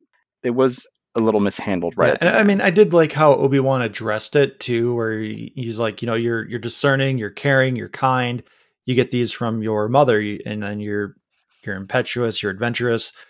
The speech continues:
Speaker 2: You get that from your father." And, like, I liked that moment a lot, eh, 'cause it,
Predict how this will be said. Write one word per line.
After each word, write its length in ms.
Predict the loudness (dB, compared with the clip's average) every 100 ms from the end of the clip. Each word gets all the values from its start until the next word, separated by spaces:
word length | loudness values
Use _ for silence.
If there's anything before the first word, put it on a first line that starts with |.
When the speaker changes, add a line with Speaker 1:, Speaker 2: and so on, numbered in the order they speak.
| _ _ _
Speaker 2:
You 80 | -6
get 140 | -2 0
that 160 | -2
from 180 | -2 -2
your 100 | 0
father." 460 | 2 2 2 0 -4
And, 140 | -6
like, 300 | -8 -8 -14 _ _ _ _
I 80 | 0
liked 580 | 0 0 2 4 2 0
that 200 | -2 0
moment 280 | -2 -2 -2
a 40 |
lot, 480 | -2 -2 -2 -4 -6 -10
eh, 120 | -10
'cause 320 | -6 -6 -4 0
it, 240 | 0 -2